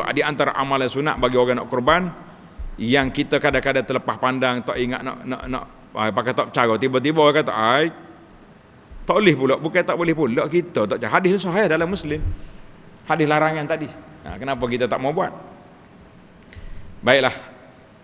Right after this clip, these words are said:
Bila masuk satu Zulhijjah, orang nak korban tak boleh lagi potong kuku. Kalau orang pergi haji, banyak timbul soalan ni. Orang duduk Mekah lagu mana? Eh? Dia buat umrah.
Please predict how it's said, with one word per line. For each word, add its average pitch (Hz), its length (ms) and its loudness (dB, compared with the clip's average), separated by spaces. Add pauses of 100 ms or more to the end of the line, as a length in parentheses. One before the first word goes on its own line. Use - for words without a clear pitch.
(720)
Bila 175 240 4
masuk 214 240 2
satu 165 320 -2
Zulhijjah, 110 400 -2 (400)
orang 156 320 4
nak 160 80 -8
korban 185 320 2
tak 160 240 0
boleh 131 80 2
lagi 120 160 -2
potong 101 320 -4
kuku. 76 160 -14 (2500)
Kalau 147 240 4
orang 175 80 6
pergi 175 160 2
haji, 190 280 0 (1000)
banyak 110 400 2
timbul 104 240 0
soalan 92 400 -2
ni. - 20 -10
Orang 170 300 2
duduk 185 160 2
Mekah 208 240 4
lagu 214 160 2
mana? 240 240 0 (640)
Eh? 127 160 -2 (1400)
Dia 175 160 6
buat 180 160 2
umrah. 160 320 2